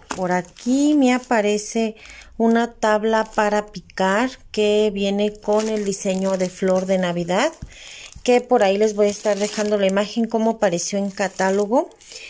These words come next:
tanto como el precio, y también me aparece la bolsita con los catálogos que son para trabajar,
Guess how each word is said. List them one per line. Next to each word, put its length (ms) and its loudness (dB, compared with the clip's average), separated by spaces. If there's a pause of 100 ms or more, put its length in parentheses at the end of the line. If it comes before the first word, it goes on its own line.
(160)
tanto 380 0
como 420 2
el 100 -2
precio, 720 0 (680)
y 460 2
también 720 0
me 80 0
aparece 840 -4 (840)
la 300 2
bolsita 840 0 (160)
con 340 2
los 280 0
catálogos 1200 0
que 120 -6
son 300 -4 (140)
para 200 -2
trabajar, 720 -6